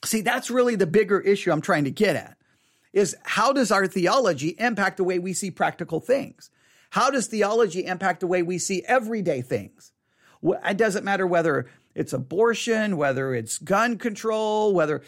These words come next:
it's immigration, whatever the subjects are, I think so many times Christians don't really look at it from a theological perspective. Now, they will run to the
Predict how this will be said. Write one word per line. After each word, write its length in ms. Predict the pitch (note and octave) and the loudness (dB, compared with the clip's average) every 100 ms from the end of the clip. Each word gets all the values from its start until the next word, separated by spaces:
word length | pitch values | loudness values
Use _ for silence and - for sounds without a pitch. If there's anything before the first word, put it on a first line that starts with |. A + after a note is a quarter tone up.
| - _ | -18 _
it's 160 | D3 C3 | -4 -2
immigration, 840 | D3+ C3 B2 G#3 A#3+ G#3+ A#3 G#3+ G3+ - | 0 -2 -2 0 0 0 -4 -4 -6 -2
whatever 380 | F3+ C4+ D4+ C#4+ | 2 2 2 0
the 120 | A#3 | -2
subjects 560 | - A#3+ A3+ F3+ G3 - | -2 -2 -2 -2 -4 -4
are, 460 | - C4 G#3+ D#3+ - | 0 2 2 0 -2
I 100 | D#3+ | -6
think 220 | F#3+ A3+ E3+ | -4 -4 -4
so 160 | A#3 | -2
many 180 | A#3 A3+ | -2 -2
times 240 | G#3 G3 | -2 -2
Christians 420 | - G#3+ G#3 F3 C#3 | -4 -6 -4 -6 -2
don't 180 | G3 | -2
really 240 | G3 G3 F3 | 0 -2 -2
look 180 | F#3 F3+ | -2 -4
at 100 | E3+ | -6
it 80 | |
from 140 | F3 E3 | -8 -10
a 40 | |
theological 500 | - F3+ E3+ D#3 D3+ | -4 -2 0 -2 -10
perspective. 440 | D3 D3 C4 F3+ D#3+ | -12 -2 -2 0 2
Now, 160 | A#3 | 4
they 140 | A#3+ C4 | 4 4
will 240 | D#4+ E4 | 4 4
run 160 | D#4+ C#4 | 2 2
to 100 | C#4+ | 0
the 160 | A#3+ | 0